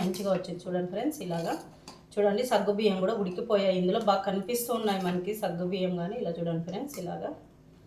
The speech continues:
చూడండి. ఇంక ఇప్పుడు బెల్లం వేసాం కదా, ఒక రెండు, ఒక నిమిషం అలా పెట్టేస్తాము, ఆవిరికి బాగా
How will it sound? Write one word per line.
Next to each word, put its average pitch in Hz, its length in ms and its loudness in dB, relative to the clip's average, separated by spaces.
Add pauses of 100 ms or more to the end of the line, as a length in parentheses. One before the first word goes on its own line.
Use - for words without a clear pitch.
(460)
చూడండి. 180 340 0 (180)
ఇంక 240 160 0
ఇప్పుడు 226 240 4
బెల్లం 226 260 4
వేసాం 208 300 2
కదా, 247 140 4 (160)
ఒక 208 100 0 (100)
రెండు, 202 240 4 (1160)
ఒక 220 100 2 (120)
నిమిషం 277 380 4
అలా 180 140 4 (540)
పెట్టేస్తాము, 220 560 2 (140)
ఆవిరికి 214 300 2 (100)
బాగా 190 120 4